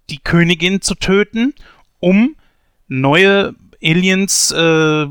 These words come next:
ja, da-, um zu verhindern, dass neue Aliens gezüchtet werden. Und sie entdecken auch, dass, äh, die, dass die Drohnen sozusagen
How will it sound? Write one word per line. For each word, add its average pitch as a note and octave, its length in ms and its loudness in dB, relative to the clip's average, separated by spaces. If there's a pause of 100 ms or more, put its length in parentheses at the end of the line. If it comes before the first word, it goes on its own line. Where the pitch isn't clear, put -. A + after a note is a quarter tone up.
(600)
ja, D3+ 180 2
da-, C#3 100 -6
um E3 140 -4
zu - 100 -2
verhindern, D#3 400 0
dass - 160 -6
neue C#3+ 180 0
Aliens C#3+ 680 -2
gezüchtet - 640 -6
werden. F3 420 0 (800)
Und G#3+ 420 0
sie D3+ 200 -4
entdecken D#3 520 -2
auch, C3 440 0
dass, - 540 -2 (140)
äh, D#3 240 0 (140)
die, D3+ 320 -2 (640)
dass D3+ 220 -2
die C#3+ 180 -8
Drohnen D3+ 600 0
sozusagen C3 880 -4